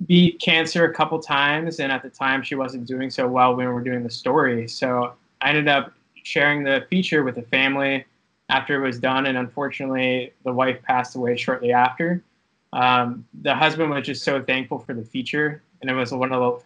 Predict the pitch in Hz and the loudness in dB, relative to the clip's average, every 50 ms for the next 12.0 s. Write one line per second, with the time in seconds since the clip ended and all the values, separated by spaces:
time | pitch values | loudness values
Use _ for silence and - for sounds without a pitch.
0 | - - 139 131 131 131 127 127 120 104 127 131 135 139 131 - - 135 131 131 | -2 0 2 4 4 4 2 2 -2 0 2 4 6 6 4 2 -2 -2 -2 -2
1 | 135 131 120 - 135 131 127 127 123 123 123 127 135 135 139 143 147 147 156 165 | -2 -4 -4 -4 -2 -2 -2 -2 0 2 2 2 2 2 2 2 2 2 2 0
2 | 165 180 175 - 139 127 123 120 117 127 120 - - 131 123 - - 131 127 - | -4 -8 -12 -10 -6 -4 -4 -4 -4 -6 -10 -8 -6 -8 -4 -4 -4 -4 -4 -4
3 | - 127 117 117 - 127 123 127 131 139 143 156 156 156 - _ _ _ _ _ | -4 -4 -4 -4 -2 -2 -2 0 0 0 0 0 -2 -4 -8 _ _ _ _ _
4 | _ _ _ _ - - 143 131 127 127 - - 139 151 156 151 170 156 147 139 | _ _ _ _ 0 2 4 4 4 2 0 4 4 6 6 6 4 2 2 2
5 | 127 - - 139 135 143 147 139 135 135 127 120 117 127 127 131 127 127 120 135 | 2 0 0 2 4 4 4 4 2 0 -2 0 -4 -6 -4 -2 -2 -2 -2 -4
6 | 113 - - - - 135 135 131 135 127 135 131 123 117 - 135 127 117 - - | -8 -10 -14 -18 -14 -8 -6 -4 -4 -2 -2 -4 -4 -4 -6 -8 -8 -8 -6 -4
7 | 135 123 - - 127 127 131 135 131 - 135 127 127 127 123 127 123 123 120 117 | -4 -4 0 2 2 4 4 2 0 -4 -6 -6 -4 -2 -2 0 -2 -2 -4 -4
8 | - 131 127 131 123 - 143 131 127 131 131 127 127 123 117 120 123 127 127 123 | -2 0 0 0 0 2 4 4 4 4 2 -2 -6 -6 -6 -4 -4 -4 -2 -4
9 | 123 123 120 131 113 - - _ 131 123 120 117 117 123 127 131 131 135 139 143 | -6 -8 -8 -8 -10 -10 -8 _ -4 -4 -4 -4 -4 -2 0 2 2 2 2 2
10 | 147 143 - - - _ _ _ _ _ _ _ _ _ 139 135 143 139 135 117 | -2 -4 -8 -12 -16 _ _ _ _ _ _ _ _ _ -4 -2 0 -2 -2 2
11 | - 143 135 135 131 - - - - 147 - 143 135 131 131 127 120 117 - - | 4 6 6 6 6 4 -2 -8 -8 -8 -6 -4 -4 -2 -2 -2 -4 -6 -10 -12